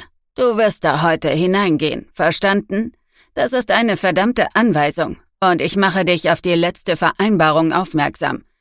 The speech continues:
Entweder du nimmst diese Einladung an oder ich feuere dich.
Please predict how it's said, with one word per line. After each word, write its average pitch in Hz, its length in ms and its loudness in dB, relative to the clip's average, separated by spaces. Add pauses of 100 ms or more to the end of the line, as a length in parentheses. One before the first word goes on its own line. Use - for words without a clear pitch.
(260)
Entweder 180 760 0
du - 140 -8
nimmst 156 280 -2
diese 160 240 0
Einladung 160 640 2
an 226 240 0
oder 175 320 2
ich 190 160 -4
feuere 170 400 2
dich. 139 360 -6